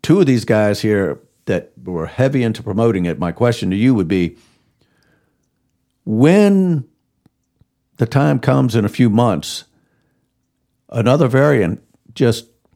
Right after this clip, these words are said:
happens to pop up, and you hear from these same guys,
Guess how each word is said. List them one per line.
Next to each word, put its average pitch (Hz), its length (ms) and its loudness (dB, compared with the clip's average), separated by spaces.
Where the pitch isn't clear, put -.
happens 104 460 -2
to 123 100 -2
pop 107 300 -2
up, 120 320 -2
and 85 640 -4
you 107 160 -4
hear 131 260 2
from 120 160 0
these 113 180 -2
same 117 280 2
guys, 107 520 0